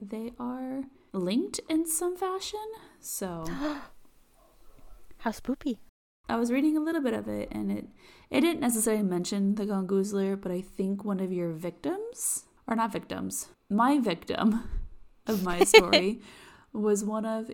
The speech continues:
Speaker 1: your, uh, witnesses, so.
Speaker 2: Oh, very nice.
Speaker 1: Mm-hmm. Mine actually takes place back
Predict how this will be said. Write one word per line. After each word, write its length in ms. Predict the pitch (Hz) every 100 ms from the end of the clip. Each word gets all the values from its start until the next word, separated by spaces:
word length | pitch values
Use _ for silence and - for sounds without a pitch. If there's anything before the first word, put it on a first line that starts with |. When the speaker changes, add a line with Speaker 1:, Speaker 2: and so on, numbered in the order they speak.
| -
Speaker 1:
your, 720 | 214 220 220 220 214 214 240
uh, 160 | 233 233
witnesses, 760 | 262 403 240 196 170 175 175 - -
so. 480 | - 220 208 196 196
Speaker 2:
Oh, 720 | 202 220 440 494 233 180 202 - - - _ _ _ - - _ _ _
very 160 | 240 254
nice. 260 | 185 175 311 233 208 202 - _ 220
Speaker 1:
Mm-hmm. 680 | 277 269 202 214 196 175 160 - _ -
Mine 720 | 226 320 466 262 196 220 349 - _ -
actually 480 | 453 554 - 453 415 403
takes 420 | - 339 320 -
place 720 | - 240 214 208 202 - - - -
back 300 | 320 339